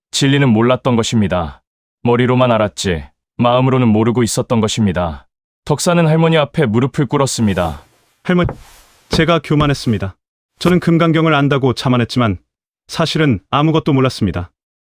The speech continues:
Speaker 2: 부디 가르침을 주십시오."
Speaker 1: 할머니는 고개를 저었습니다.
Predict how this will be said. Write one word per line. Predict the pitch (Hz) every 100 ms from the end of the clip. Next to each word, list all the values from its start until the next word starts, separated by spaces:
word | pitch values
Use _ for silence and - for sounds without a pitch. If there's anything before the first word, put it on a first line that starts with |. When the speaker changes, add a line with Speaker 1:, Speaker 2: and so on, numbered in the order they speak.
| _
Speaker 2:
부디 | - 170
가르침을 | 175 170 165 - 165
주십시오." | 147 127 - - 92 90 _ - - -
Speaker 1:
할머니는 | - 139 131 127 123 120 87 - _ _ - 98
고개를 | 123 120 139 139
저었습니다. | 131 120 - 107 95 82 71